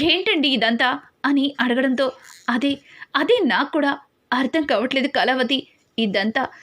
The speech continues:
ఇదంతా ఎలా జరిగిందో నాకిప్పటికీ తెలియట్లేదు.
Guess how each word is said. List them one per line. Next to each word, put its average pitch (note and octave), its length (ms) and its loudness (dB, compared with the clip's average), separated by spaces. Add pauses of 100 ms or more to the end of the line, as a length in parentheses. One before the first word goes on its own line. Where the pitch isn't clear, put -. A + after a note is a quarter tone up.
(180)
ఇదంతా D4 460 0 (360)
ఎలా B3 280 0
జరిగిందో B3+ 440 0 (400)
నాకిప్పటికీ C4+ 640 -2
తెలియట్లేదు. C#4 580 0